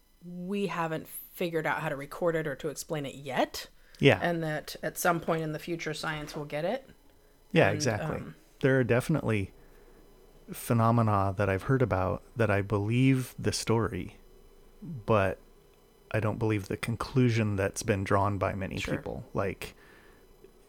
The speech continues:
Speaker 2: sightings of U F Os are automatically aliens.
Speaker 1: Mm-hmm.
Speaker 2: Well, U F O just means unidentified,
Speaker 1: Right.
Speaker 2: right? So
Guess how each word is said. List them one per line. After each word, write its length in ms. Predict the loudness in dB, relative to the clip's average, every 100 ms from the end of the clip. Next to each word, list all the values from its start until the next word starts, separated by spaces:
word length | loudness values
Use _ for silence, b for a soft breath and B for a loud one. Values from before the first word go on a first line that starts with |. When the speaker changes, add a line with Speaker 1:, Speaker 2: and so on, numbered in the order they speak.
| -16 -8
Speaker 2:
sightings 500 | 0 4 6 4 0
of 120 | -2
U 180 | 2 2
F 140 | 2 2
Os 200 | 0 2
are 120 | 2
automatically 640 | 2 0 -4 -4 -4 -4
aliens. 520 | -4 -6 -8 -12 -14 -10
Speaker 1:
Mm-hmm. 220 | -8 -6
Speaker 2:
Well, 260 | -4 -4 -6 -14 -20 -20 -20 -20 -20 -20 -20 -6
U 200 | 0 2
F 120 | 2
O 100 | 2 2
just 180 | -2
means 180 | -4 -2
unidentified, 760 | -2 -4 -2 -2 -2 -2 -4 -2
Speaker 1:
Right. 20 | 0 -2
Speaker 2:
right? 100 | -2
So 320 | -4 -2 -4